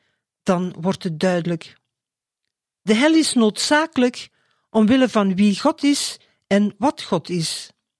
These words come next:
We hebben God gebagatelliseerd in de moderne wereld, als we al in hem geloven.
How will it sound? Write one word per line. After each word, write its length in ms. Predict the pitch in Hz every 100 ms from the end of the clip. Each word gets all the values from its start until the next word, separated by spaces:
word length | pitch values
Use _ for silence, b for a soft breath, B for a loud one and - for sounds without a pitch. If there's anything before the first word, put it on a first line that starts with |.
| _ _ _ _ _ _ _ _ _ _ _ _
We 120 | 202
hebben 260 | 214 254 226
God 280 | - 302 -
gebagatelliseerd 1400 | - 220 175 208 202 - 190 170 156 214 247 - - -
in 120 | 196
de 60 | 190
moderne 460 | 185 175 180 180
wereld, 480 | 165 170 175 226 - - _ _ _ _ -
als 280 | 180 156
we 80 | 190
al 120 | 175
in 140 | 170 175
hem 240 | 190 165
geloven. 600 | 151 170 185 175 185 170